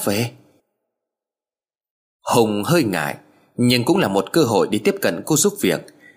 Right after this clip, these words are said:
nên Hùng đi vào trong nhà và chờ đợi. Lan dẫn Hùng vào trong phòng khách,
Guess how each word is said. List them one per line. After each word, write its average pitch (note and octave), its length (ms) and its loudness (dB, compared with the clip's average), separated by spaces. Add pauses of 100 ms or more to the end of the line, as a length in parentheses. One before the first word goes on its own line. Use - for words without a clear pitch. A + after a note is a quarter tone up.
nên E3 140 2
Hùng G#2+ 260 0
đi D3+ 120 4
vào F#2+ 200 0
trong C#3+ 240 -2
nhà E2 220 0
và F2 120 -2
chờ F2 200 -2
đợi. D2+ 280 -2 (680)
Lan C#3+ 240 0
dẫn F#3+ 160 -2
Hùng G2 240 0
vào A#2 80 -2
trong D#3 160 -2
phòng D2 240 -4
khách, - 220 -4